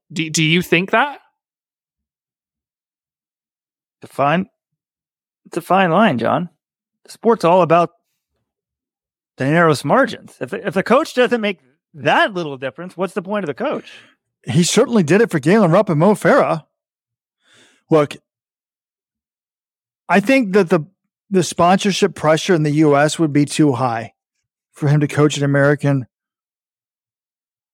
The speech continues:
Speaker 3: Publicly, I'd be afraid there'd be, like, a boycott.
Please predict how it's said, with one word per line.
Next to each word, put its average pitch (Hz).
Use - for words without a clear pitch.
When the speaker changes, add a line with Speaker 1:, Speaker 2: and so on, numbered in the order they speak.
Speaker 3:
Publicly, 175
I'd 175
be 160
afraid 156
there'd 147
be, 151
like, 139
a 135
boycott. 151